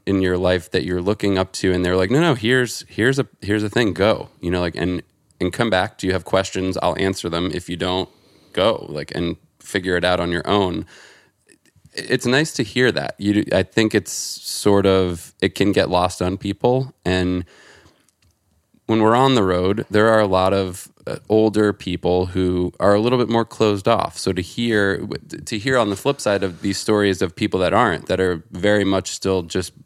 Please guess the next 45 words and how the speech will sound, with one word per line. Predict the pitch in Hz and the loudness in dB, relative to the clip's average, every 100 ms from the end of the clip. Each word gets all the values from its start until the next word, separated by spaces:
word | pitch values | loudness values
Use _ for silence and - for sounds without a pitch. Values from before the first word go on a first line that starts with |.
| _ - - - | _ -20 -20 -4
open-eyed, | 95 101 95 92 90 90 | -2 0 0 0 0 0
wide-eyed | 87 90 95 92 90 95 87 | 2 2 2 2 2 0 -2
to, | - 92 | -6 -4
like, | 87 85 - _ - | -2 -2 -4 _ 0
"Oh, | 151 | 4
there's, | 104 104 - - | 4 2 -6 -4
this | 120 | -4
person's | - 120 110 104 | -2 0 0 -2
interested | 107 110 - 98 | -4 -4 -2 -2
in | 90 | 0
what | 90 | 0
I'm | 127 127 | 2 2
interested | 90 92 - 87 | -2 -4 -6 -4
in." | 87 87 90 - - - - - | -2 -4 -6 -10 -20 -20 -20 -4
I | 104 | -2
can | - 110 | 0 2
either | 107 101 98 90 - _ _ _ | 2 2 2 -2 -8 _ _ _
be | 120 117 | 0 2
a | |
jerk | 92 110 - | 2 0 2
to | 101 | -2
them | 92 92 | 0 0
and | 92 90 90 - | 0 -2 -6 -6
keep | - - | -8 -4
them | 90 | -2
out, | 95 - 76 - | -2 -2 -6 -6
and | 90 | -8
keep | 85 101 | -4 -4
them | 90 | -4
at | 87 | -4
an | 87 | -4
arm's | 90 104 107 90 | -2 0 -2 -2
length | 92 90 87 | -4 -4 -4
and, | 87 85 - - - - | -6 -6 -12 -18 -14 -8
and | 90 | -4
at | 90 | -2
a | 87 | -2
distance, | 82 123 - 92 | -2 -4 -2 -2
or | 95 | 2
I | 101 | 0
can | 95 | 0
say, | 90 101 | -2 0
like, | 92 82 - _ _ _ - | 0 -4 -10 _ _ _ -18
"Fire | - 82 98 107 | -10 -2 0 2
away" | 101 110 135 | 0 0 -2